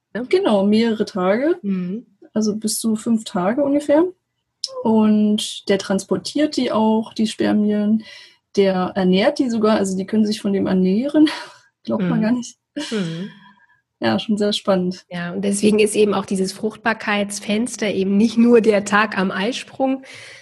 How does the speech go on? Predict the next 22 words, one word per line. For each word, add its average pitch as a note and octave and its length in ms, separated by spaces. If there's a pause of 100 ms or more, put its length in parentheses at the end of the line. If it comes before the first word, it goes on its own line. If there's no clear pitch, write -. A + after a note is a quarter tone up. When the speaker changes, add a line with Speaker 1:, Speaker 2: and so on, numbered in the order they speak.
(140)
Speaker 2:
Mhm. A#3 80
Speaker 1:
sondern G3+ 560
da F#3+ 120
muss G#3 180
man G3 160
eben G3 240
auch, F#3 420
ähm, F3+ 280
ja, F#3 240
also F3+ 420
was, G3 220
was G#3 120
ist G3+ 120
so G#3 80
deine G3+ 240
Erfahrung, G3+ 600
fünf G#3+ 360
Tage A3 600 (600)
um G#3 140
den G3+ 140
Eisprung G3+ 480
herum? G#3 520